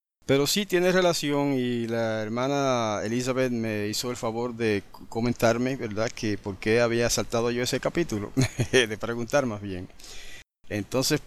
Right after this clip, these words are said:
pues, a ella le pareció importante ese capítulo y a mí también me parece importante. Así que hoy vamos a, a entrar en un capítulo que aparentemente no tiene mucho que decir,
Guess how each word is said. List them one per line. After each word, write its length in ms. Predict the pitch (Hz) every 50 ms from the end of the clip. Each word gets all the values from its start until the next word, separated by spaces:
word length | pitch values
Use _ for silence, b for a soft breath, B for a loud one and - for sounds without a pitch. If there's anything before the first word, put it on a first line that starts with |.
| -
pues, 460 | - 127 120 117 107 98 - - - - - - - - - - - - _ _ _ _ _ _ _ - -
a 160 | 101 104 104
ella 120 | 110 123 131
le 120 | 139 135
pareció 580 | - 139 127 127 - - 131 135 139 135 131 127
importante 600 | 120 - - 117 101 - - 143 170 180 - 139
ese 160 | 131 - 120
capítulo 520 | - 113 104 - 98 101 - - 143 165 156
y 60 | 127
a 60 | 104
mí 100 | 104 110
también 380 | - - 104 101 98 107 104 104
me 80 | 95
parece 320 | - 95 98 107 101 - 101
importante. 720 | - - 90 82 - 80 78 82 82 78 - - 85 - -
Así 300 | - 85 85 - - 113
que 160 | - - 110
hoy 80 | 110 117
vamos 300 | 123 127 131 131 123 120
a, 240 | 120 127 135 139 - - - B B B B B B B B B B _ _ _ _ _ -
a 460 | - - 92 95 95 95 95 95 - -
entrar 420 | 113 110 - - - 135 143 143
en 100 | 139 131
un 100 | 131 135
capítulo 600 | 139 - 139 - - 135 135 - - 143 139 139 135
que 160 | - - 131
aparentemente 1120 | 131 127 - - 123 123 123 139 175 190 - - 185 160 147 147 151 143 - - - - - -
no 220 | 98 117 127 135
tiene 200 | - 139 143 139
mucho 300 | 135 131 139 135 - 143
que 140 | - 131 120
decir, 500 | 113 107 101 - - 113 107 110 101 90